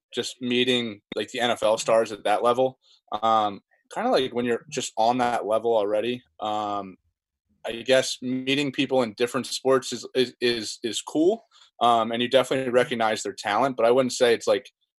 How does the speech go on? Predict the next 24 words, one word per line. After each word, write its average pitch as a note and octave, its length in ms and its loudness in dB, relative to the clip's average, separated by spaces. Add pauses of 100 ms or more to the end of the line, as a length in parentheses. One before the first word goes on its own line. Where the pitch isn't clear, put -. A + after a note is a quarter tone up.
weird A#2+ 400 6
going A2 240 4
up A2+ 160 0
to - 80 -14
them. G2+ 160 -4
Like, G#2 120 -4
I A2 80 6
never A#2 240 2
had A#2 160 6
any A2 160 2
problems G#2 500 2
going G#2 220 -4
up G2+ 140 -6
to G#2+ 100 -2
a G2 60 -2
soccer F#2+ 420 -2
player, G2 420 0 (340)
um, F#2 420 0
or G2 140 2
a - 20 -4
basketball F#2+ 480 0
player, G2 640 -2 (120)
uh, F2 460 -8 (440)
like, F#2+ 180 -6